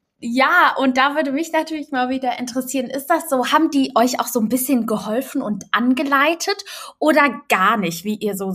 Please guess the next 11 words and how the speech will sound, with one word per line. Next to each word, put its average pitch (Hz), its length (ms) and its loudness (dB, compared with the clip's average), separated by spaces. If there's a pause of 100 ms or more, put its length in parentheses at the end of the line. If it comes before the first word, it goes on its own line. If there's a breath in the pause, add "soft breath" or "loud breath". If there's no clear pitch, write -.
vor 220 140 0
der 196 100 0
Kamera 185 420 0
agieren 185 320 -2
sollt? 190 220 -4
Seid 240 220 2
ihr - 180 -2
einfach, 277 420 -4
wie 254 140 0
ihr 220 180 -4
seid? 156 520 -4